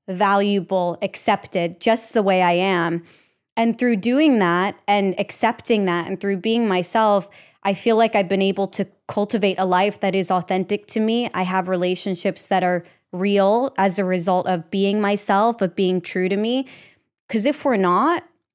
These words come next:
the other path is not, it's not great. You're gonna live constantly anxious. You're gonna have surface relationships because you're hiding a part of who you are.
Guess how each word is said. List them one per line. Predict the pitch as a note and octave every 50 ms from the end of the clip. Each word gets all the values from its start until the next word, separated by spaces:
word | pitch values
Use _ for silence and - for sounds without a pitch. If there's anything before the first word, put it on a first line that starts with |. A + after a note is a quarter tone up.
| _ _ _ _ _
the | - G#3 G#3+ A3
other | A3 A3 A#3+
path | A3+ - G#3 G#3+ G#3 G3 G3 A3+
is | F#3+ E3 F3
not, | F#3 F3+ F3+ E3+ - - _ _ _
it's | - G3 - -
not | G#3+ F#3+ F3+ E3 F3
great. | - D#3+ D3 D#3 - - _ _ _ _ _
You're | - G3 G3+ G3+
gonna | E3+ G#3 G3+ G3 F#3+
live | F#3 F#3 F#3+ E3+ -
constantly | - - G#3 G3 F#3 F3 - - - F#3+ - F3+ F#3 F3+ F3 F3 E3+ - - - - - _ _ _ _ _
anxious. | - G3+ F#3+ F#3 - - G3+ F3+ - -
You're | G3+ F3+
gonna | F#3 G3 F#3+
have | F3+ G3 F#3+ F3+
surface | - - - A3 G3 F3 - G3 F#3 - - -
relationships | G3 F#3 F#3 F#3 F3 - - F3 - - F#3 - - -
because | - F#3 - G3 F#3+ E3+ -
you're | G3
hiding | G3 - - - E4+ D#4+ A3+ F#3 F3 E3+ E3+
a | E3+
part | E3+ - G3+ G3 F#3+ G3+
of | F#3+
who | - -
you | G3+ G3 F#3+ F#3 F#3+
are. | F#3+ G#3+ A#3 G3+ D3+ D3+ D3+